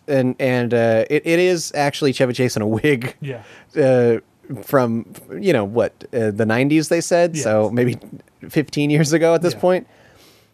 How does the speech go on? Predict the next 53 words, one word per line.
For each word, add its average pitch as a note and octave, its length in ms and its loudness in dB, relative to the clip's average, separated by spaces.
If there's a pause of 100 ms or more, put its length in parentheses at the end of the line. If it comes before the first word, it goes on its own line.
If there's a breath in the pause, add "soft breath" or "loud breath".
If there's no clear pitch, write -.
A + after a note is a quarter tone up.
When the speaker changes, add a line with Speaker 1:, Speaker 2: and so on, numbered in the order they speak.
(280)
Speaker 1:
And, B2 440 2
um, G2 480 0 (1000)
but B2 120 2
we C3 100 4
don't D3+ 140 2
really C3+ 180 2
see C3 200 0
who B2+ 80 2
the A#2 100 2
other A#2+ 100 4
person A#2 240 -2
in G2+ 60 -2
the F#2+ 60 -6
picture G#2+ 300 -2
is. C2+ 320 -8 (360 soft breath)
But D3+ 240 0
we D3 200 0
get G3 180 0
the G3+ 80 0
sense D#3+ 360 0
that C3+ 220 2
whatever F3 400 2
this D#3+ 200 0
picture - 400 -2
is, A#2 360 2
it's, A2+ 360 -4
it's A#2+ 180 -6
proof D3+ 440 0
that A2+ 380 -2
Pierce C3 320 0
was G#2+ 100 -12
part A#2 220 0
of G#2+ 40 0
the G2+ 60 -2
plot A2 360 -2
to A#2 60 -8
get G2+ 200 -8
Jeff G#2 240 -6 (100)
out G#2 260 -2 (160)
of F2+ 120 -10
the F#2+ 60 -12
class. - 500 -10 (220 soft breath)
That's D3 160 0
Speaker 2:
Yes. - 40 -4
Speaker 1:
what D3 80 2
he C#3 100 2
believes. G#2+ 300 -4
Speaker 2:
That's D3+ 160 -4
what C3+ 100 -14
Jeff A#2+ 220 -14
believes. G2 400 -20
Speaker 1:
So C#3 140 0
he, C#3+ 80 4